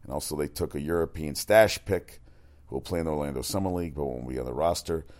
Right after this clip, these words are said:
Six four Serbian point guard Anđin, uh, Jer-, It wasn't even in the official draft guide, but played in Belgrade.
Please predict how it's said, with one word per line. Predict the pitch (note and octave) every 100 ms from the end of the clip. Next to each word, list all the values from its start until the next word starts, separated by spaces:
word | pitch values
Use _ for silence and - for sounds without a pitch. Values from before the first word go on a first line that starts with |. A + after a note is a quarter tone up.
| -
Six | - F#2+
four | - E2
Serbian | D#2 - E2 D2 C#2+
point | - F2+ D#2+
guard | - D2+ D2 C2+ - - - - - - - - - - - - - - - -
Anđin, | D2+ G2+ G2 F2+ F#2+ F#2+ F2+ D2+ - - - - - - - - - - - - G1+
uh, | G1+ G1+ G1+ - - - - - - - - -
Jer-, | B1+ B1 - - -
It | B1+ D2 D2 A#1 G1+ - - - - - - - - - - -
wasn't | C2 E2+ F#2
even | F#2 F2
in | D#2
the |
official | C#2+ E2+ D#2
draft | D2 E2 E2+ -
guide, | C2 B1+ A#1+
but | B1 -
played | - D#2
in | D2+
Belgrade. | C#2+ C#2 C2+ A1+ G1+ -